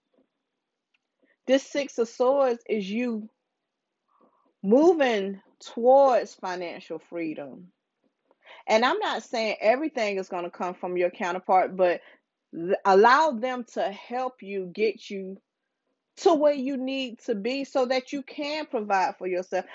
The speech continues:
W-, like I said before, we all need help. We all need help, okay? It's like you, you manifested this situation, and it's like you, you don't even want it now.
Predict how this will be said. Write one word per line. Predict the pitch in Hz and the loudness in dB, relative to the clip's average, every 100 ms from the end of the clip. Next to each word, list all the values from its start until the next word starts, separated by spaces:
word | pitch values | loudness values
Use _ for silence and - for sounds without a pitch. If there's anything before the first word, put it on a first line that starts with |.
| - - | -18 -10
W-, | 240 | -2
like | 247 262 | 2 2
I | 277 | 2
said | 262 - 254 226 | 0 2 2 0
before, | 226 - 262 | -6 0 2
we | 240 262 - | 2 -4 -4
all | 233 247 262 247 | 2 6 6 4
need | 220 214 180 214 | -2 -10 -12 -16
help. | 254 294 254 - _ _ _ _ _ _ _ _ _ _ _ _ _ _ _ - | -10 -6 -6 -6 _ _ _ _ _ _ _ _ _ _ _ _ _ _ _ -14
We | 247 - | -14 -6
all | 247 285 285 | 0 2 0
need | 247 214 170 | -2 -6 -6
help, | 208 170 143 - | -6 -6 -6 -8
okay? | 220 269 262 269 285 285 _ _ _ _ _ _ - | -4 0 2 0 -4 -14 _ _ _ _ _ _ -2
It's | 269 302 | -2 0
like | 277 269 | -2 0
you, | 277 | -2
you | 277 247 285 | -2 -2 -2
manifested | 269 294 302 - 254 - 208 | -2 -2 -4 -2 -4 -4 -4
this | 240 | -4
situation, | - 254 247 233 254 294 233 | -4 -6 -2 2 2 0 -4
and | 214 | -4
it's | 254 | -4
like | 277 269 | -2 -2
you, | 277 240 | -4 -4
you | 233 277 | -2 0
don't | 277 | 0
even | 262 262 240 | 0 0 0
want | 226 262 262 | 2 2 2
it | 170 | -4
now. | 185 170 139 | -6 -6 -8